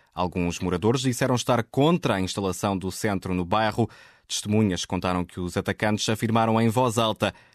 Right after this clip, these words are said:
que o ébola é uma invenção. Os líderes da África Austral encontram-se hoje pelo segundo e último dia em Victoria Falls, no Zimbábue.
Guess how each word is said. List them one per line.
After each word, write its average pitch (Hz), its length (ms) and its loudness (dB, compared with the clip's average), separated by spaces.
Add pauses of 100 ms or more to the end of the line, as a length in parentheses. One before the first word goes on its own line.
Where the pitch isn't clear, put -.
(120)
que - 120 -8
o 95 140 2
ébola 87 520 0
é 80 120 -8
uma 78 300 -8
invenção. 82 680 -4 (1400)
Os 95 140 -2
líderes 101 360 2
da 101 140 2
África 101 300 0
Austral 98 480 0
encontram-se 101 720 0
hoje 139 260 4
pelo 123 300 0
segundo 160 560 2
e 123 100 2
último 110 260 2
dia 101 380 2
em 98 220 2
Victoria 92 420 0
Falls, 135 440 0
no 123 100 2
Zimbábue. 104 580 2